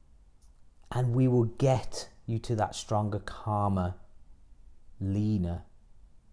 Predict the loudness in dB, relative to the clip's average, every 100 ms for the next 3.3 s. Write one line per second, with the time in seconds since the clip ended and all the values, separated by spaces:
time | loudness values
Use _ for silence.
0 | -20 -20 -20 -18 -6 -2 2 6 4 4
1 | 0 0 -2 -4 -4 -2 -2 -2 -2 -4
2 | -4 -2 0 0 0 -10 -12 -8 -2 0
3 | 0 -4 -6